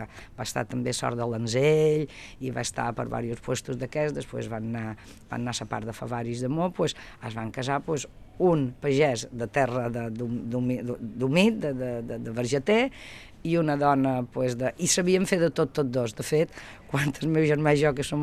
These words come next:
els majors, van néixer, que eren bessons, mon pare no li va resultar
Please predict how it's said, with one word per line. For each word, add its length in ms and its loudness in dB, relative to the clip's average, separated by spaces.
els 80 2
majors, 340 4
van 220 4
néixer, 320 4
que 80 0
eren 160 2
bessons, 480 2
mon 160 2
pare 320 6
no 160 2
li 80 4
va 160 2
resultar 460 0